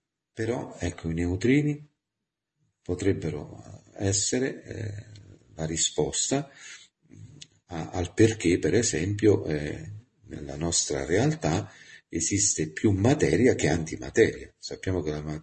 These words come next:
l'antimateria potrebbe esistere al pari della materia, però non c'è. Come si spiega questo? È un mistero che forse si nasconde proprio dietro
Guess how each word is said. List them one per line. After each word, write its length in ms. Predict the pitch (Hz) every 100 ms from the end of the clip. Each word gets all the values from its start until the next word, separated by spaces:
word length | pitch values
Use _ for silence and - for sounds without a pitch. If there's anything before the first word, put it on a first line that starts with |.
| -
l'antimateria 680 | 90 80 80 78 85 92 80
potrebbe 460 | 80 78 80 80
esistere 600 | 80 - 107 - 76 67 _ - - -
al 200 | 80 80
pari 280 | 92 85
della 220 | 78 78 120
materia, 440 | 175 156 147 156
però 240 | 151 156
non 180 | 160 165
c'è. 320 | 160 151 - - - - - - -
Come 240 | 151 151
si 140 | -
spiega 480 | 120 - 120 110 98
questo? 540 | 101 135 160 - 160 -
È 100 | 135
un 160 | 156
mistero 640 | 180 185 - - 67 71 -
che 160 | 151
forse 1000 | 156 - - 80 69 - - - 85 82 - _
si 720 | _ - - - - - - 95
nasconde 720 | 127 - - 64 62 - 104
proprio 400 | 82 78 71 69
dietro 600 | 69 65 65 - -